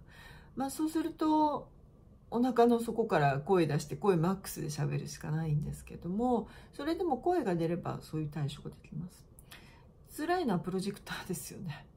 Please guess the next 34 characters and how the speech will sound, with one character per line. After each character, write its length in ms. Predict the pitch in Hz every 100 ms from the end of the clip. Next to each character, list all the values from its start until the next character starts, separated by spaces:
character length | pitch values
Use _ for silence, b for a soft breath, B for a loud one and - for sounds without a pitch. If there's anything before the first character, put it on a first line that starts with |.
| - 285 330 247 -
プ 80 | 233
ロ 100 | 269
ジ 100 | 285
ェ 60 |
ク 100 | 269
タ 280 | - 247 240
ー 20 |
が 100 | 240
映 260 | 233 220 254
ら 140 | 254
な 160 | 240 175
い 80 | 151
っ 20 |
て 240 | - -
い 100 | 165
う 40 | 156
の 100 | 147
は 140 | 147
か 180 | 147 226
な 100 | 233
り 120 | 233
致 180 | 226 202
命 160 | 202 208
的 220 | 208 208
な 120 | 208
ん 60 | 180
で 80 | 147
す 120 | -
け 100 | 156
ど、 380 | 165 165 156 - B B B B -
あ 180 | 160
の、 80 | 160
ま 380 | 180 196 170
あ、 60 | -